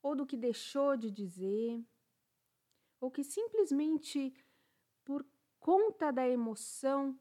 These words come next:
você não teve naquele momento pleno uso de todas as suas capacidades mentais.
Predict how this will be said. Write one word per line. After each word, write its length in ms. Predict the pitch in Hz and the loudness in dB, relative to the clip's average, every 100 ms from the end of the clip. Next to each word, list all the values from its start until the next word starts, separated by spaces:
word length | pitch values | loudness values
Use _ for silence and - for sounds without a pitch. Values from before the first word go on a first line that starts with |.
| - | -14
você 420 | 226 254 247 269 | -10 -10 -6 -4
não 200 | 262 262 262 _ - | -2 -4 -8 _ -6
teve 500 | 285 294 262 240 247 | -4 -2 -4 -6 -8
naquele 640 | 240 - - 320 330 294 | -8 -10 -6 -4 -2 0
momento 600 | 262 247 254 262 262 262 | 0 0 0 -2 -2 -6
pleno 440 | - 277 294 277 247 | -8 -4 -2 0 2
uso 480 | 262 277 254 240 | 2 0 -4 -6
de 140 | 214 233 | -10 -10
todas 380 | - 311 320 294 | -8 -8 -6 -10
as 120 | 285 | -8
suas 220 | 277 262 | -8 -8
capacidades 760 | 247 240 233 - 196 214 208 202 | -8 -6 -6 -8 -12 -10 -8 -8
mentais. 580 | 208 214 190 175 170 | -8 -8 -10 -14 -16